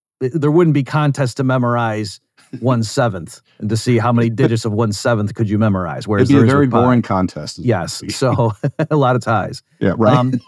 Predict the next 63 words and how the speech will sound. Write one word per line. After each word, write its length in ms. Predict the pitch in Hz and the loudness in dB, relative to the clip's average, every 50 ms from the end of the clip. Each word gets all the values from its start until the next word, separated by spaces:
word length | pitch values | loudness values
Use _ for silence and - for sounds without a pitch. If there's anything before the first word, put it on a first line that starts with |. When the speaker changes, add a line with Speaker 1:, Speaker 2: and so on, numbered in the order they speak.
| - - - | -8 -6 -4
Speaker 2:
<laughs> 600 | 330 330 - _ _ - 370 _ _ - 330 - _ _ - _ _ _ _ _ _ | -4 -4 -6 _ _ -20 -20 _ _ -6 -6 -6 _ _ -20 _ _ _ _ _ _
That 140 | - 120 - | -6 -2 0
Speaker 1:
or 160 | 175 170 160 | 2 2 2
I 40 | 151 | 2
guess 200 | 143 151 135 107 | 2 0 0 0
the, 100 | 104 151 | 0 0
Speaker 2:
makes 100 | 147 143 | 0 0
sense. 160 | 131 123 123 123 113 | 0 -2 -2 -4 -2
Speaker 1:
yeah, 40 | 120 | 0
or 180 | 127 120 113 113 | 0 0 2 2
a 60 | 117 | 2
lot 140 | 117 110 107 | 0 0 0
of 60 | 104 | -2
just 140 | 104 - - | -4 -6 -6
to 80 | 110 101 | -6 -4
see 140 | - 120 | -2 -2
who 100 | 104 117 | 0 0
could 140 | 107 104 87 | 0 -2 -4
stay 180 | - - 113 101 | -4 -4 -2 -2
up 120 | 104 95 | -2 -4
the 60 | - 80 | -4 -6
longest. 420 | 82 78 78 80 71 - - - _ _ _ - | -6 -6 -6 -8 -10 -12 -14 -18 _ _ _ -10
Speaker 2:
Right. 300 | 98 92 82 80 - - _ | -8 -8 -8 -10 -14 -20 _
Speaker 1:
So, 440 | - - - 151 139 131 127 131 123 _ _ _ _ _ _ _ _ _ _ _ _ _ _ - | -8 -4 -2 0 0 0 -2 -4 -8 _ _ _ _ _ _ _ _ _ _ _ _ _ _ -4
Speaker 2:
But 80 | 160 | -2
Speaker 1:
okay, 120 | - 160 180 | 0 2 2
Speaker 2:
I, 40 | 196 | 2
Speaker 1:
so 180 | 165 - 180 165 | 2 2 0 0
Speaker 2:
I, 60 | 147 | 2
I 40 | - 185 220 | 2 2 2
Speaker 1:
I'm 40 | - | 4
Speaker 2:
actually 120 | 220 226 220 | 4 4 4
Speaker 1:
gonna 60 | 208 | 2
be 40 | 196 | 2
Speaker 2:
wanna 60 | 202 202 | 2 2
Speaker 1:
s- 40 | 196 185 175 | 2 0 -2
Speaker 2:
make 40 | |
a 40 | - | -6
point 300 | - - - 196 196 185 | -8 -4 -2 0 0 2
about 320 | 143 110 104 95 95 92 - | 0 0 0 -2 -2 -2 -4
that, 220 | 101 95 95 - | -4 -4 -2 0
though, 80 | 170 165 | 0 0
Speaker 1:
Yeah. 120 | - - | 0 0
Speaker 2:
because 260 | 110 - - 147 127 139 | -4 -6 -4 -4 -2 0
this 320 | 151 151 156 175 170 - | 0 0 2 0 0 0
is 100 | 156 139 | -2 -2
important. 560 | 131 110 104 123 127 123 - 95 92 90 85 - _ _ _ _ - | -2 0 0 0 0 0 0 -2 -4 -4 -6 -10 _ _ _ _ -4
Speaker 1:
Mm-hmm. 260 | 120 131 147 160 165 156 - _ | 0 2 2 2 0 -2 -6 _
Speaker 2:
<laughs> 120 | _ _ | _ _
Well, 80 | - 110 | -2 -2
it's 80 | 98 | -2
important 280 | 107 92 120 113 95 78 | -2 0 0 0 0 -2
to 40 | 78 | -2
me. 320 | 85 92 92 85 85 85 - - | -2 -2 0 -2 -2 -6 -6 -2
I 60 | 107 | 0
don't 100 | 117 117 | 0 2
think 80 | 123 107 | 2 0
it's 80 | - - | -2 -2
important 240 | - - - - | -2 -2 0 0
to 40 | - | 0
anyone 240 | 95 92 87 82 85 | 0 0 0 0 0
else. 300 | 98 92 87 85 - - - - _ _ _ _ _ _ _ - | 0 0 0 -2 -4 -8 -16 -20 _ _ _ _ _ _ _ -6
But 340 | 110 127 113 110 - _ | -2 -2 -2 -2 -4 _